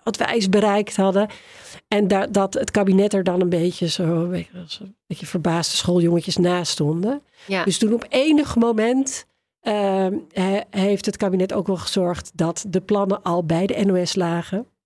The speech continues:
Speaker 1: en bij R-, R T L Nieuws, dat, eh,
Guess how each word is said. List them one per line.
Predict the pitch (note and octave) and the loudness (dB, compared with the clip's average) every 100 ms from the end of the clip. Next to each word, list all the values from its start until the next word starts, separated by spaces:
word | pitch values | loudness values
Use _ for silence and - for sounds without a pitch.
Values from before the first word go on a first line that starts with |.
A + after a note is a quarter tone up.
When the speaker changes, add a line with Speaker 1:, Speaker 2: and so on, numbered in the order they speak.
| _ | _
Speaker 1:
en | G#3 F3 | -6 -2
bij | E3 F3 | 0 0
R-, | F#3+ G3+ G3+ - G3+ | 0 -2 -4 -2 -2
R | F#3 | 0
T | |
L | G3+ | 2
Nieuws, | F#3+ F#3+ G3 F#3+ - - - - _ | 4 4 2 -2 -10 -18 -20 -20 _
dat, | G3+ G3 - | -2 -2 -10
eh, | - | -4